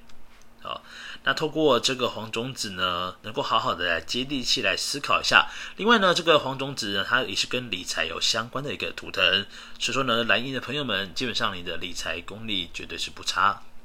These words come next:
好，再来呢是左手边的挑战跟拓展的部分咯，因为蓝鹰呢总是在天上飞，看得比较远，有时候说话出来呢相对的比较不接地气啊。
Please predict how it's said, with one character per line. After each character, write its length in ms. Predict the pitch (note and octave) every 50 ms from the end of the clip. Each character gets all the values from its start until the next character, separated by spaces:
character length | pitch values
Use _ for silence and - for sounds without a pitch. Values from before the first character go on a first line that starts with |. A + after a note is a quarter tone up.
| - - - - - - - - - - - - - - - - - - -
好， 320 | - G2+ G#2 A#2 D3 D3+ - - - - -
再 100 | - C#3
来 160 | C#3 B2+ B2
呢 160 | B2 B2 A#2+
是 180 | A2+ - - A#2
左 160 | - - A#2+
手 120 | - A#2+
边 160 | G#2 A#2 A#2
的 80 | A2+ G#2+
挑 260 | - - - F2 D#2+
战 260 | - - - G2 F#2+
跟 200 | F2+ G2+ G2 F#2+
拓 260 | F#2+ - - E3 D3 C#3
展 160 | - F#2 E2+
的 80 | F2
部 100 | F2 F2+
分 160 | E2+ - G2 E2+
咯， 240 | E2+ E2+ E2 - - - - - - -
因 80 | - D3
为 60 | D3+
蓝 320 | D3+ C#3+ A2 A2 A2+ A#2 -
鹰 180 | G2+ B2+ D3+ D3
呢 120 | C3+ B2+
总 160 | A2 A2 F#2+
是 80 | G2 G#2+
在 60 | A2+
天 260 | A2 - A2+ A2 A2
上 240 | - - C3+ A2 G2+
飞， 340 | F2+ - A2 G#2 A2 G#2+ G#2+
看 160 | - E3+ E3+
得 80 | D#3+ D3
比 80 | B2+
较 140 | - C#3 C3
远， 440 | C3 B2 G#2 G2 G2 F#2+ F2 F2 F#2+
有 80 | G2+
时 140 | F#2 - -
候 140 | A#2 C#3 C#3+
说 180 | C3 - - C#3+
话 140 | C3+ C3+
出 160 | B2+ - C#3+ C3
来 140 | F#2+ F#2
呢 280 | G2+ G2 F2+ F2+ F#2 F2+
相 160 | - - A2+
对 160 | A#2 A2 G2
的 80 | F#2+ F#2
比 80 | F2+ -
较 140 | - F2+
不 120 | E2+ - E2
接 200 | - - - E2+
地 120 | E2 - -
气 300 | - - - - G#2+ - - - - - - - - -
啊。 180 | - - - -